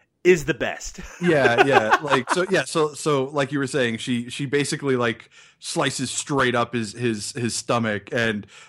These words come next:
Speaker 2: just outpours just a bunch of sausage links and mac and cheese, and it's, <laughs>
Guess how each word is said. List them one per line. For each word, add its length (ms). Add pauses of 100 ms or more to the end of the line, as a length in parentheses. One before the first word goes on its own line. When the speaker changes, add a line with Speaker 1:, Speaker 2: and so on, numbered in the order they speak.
(200)
Speaker 2:
just 260 (140)
outpours 840
just 220
a 40
bunch 240
of 80
sausage 480
links 300
and 100
mac 280
and 100
cheese, 460
and 120
it's, 220 (260)
<laughs> 140